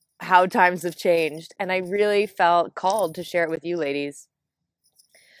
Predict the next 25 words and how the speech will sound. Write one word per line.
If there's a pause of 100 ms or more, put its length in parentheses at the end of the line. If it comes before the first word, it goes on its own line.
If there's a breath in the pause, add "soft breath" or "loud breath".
(200 soft breath)
So
around
this
time
last
year,
I
was
working
in
the
film
industry, (920 soft breath)
sitting
at
a
desk
for
twelve
hours
a
day, (720)
assisting
a
producer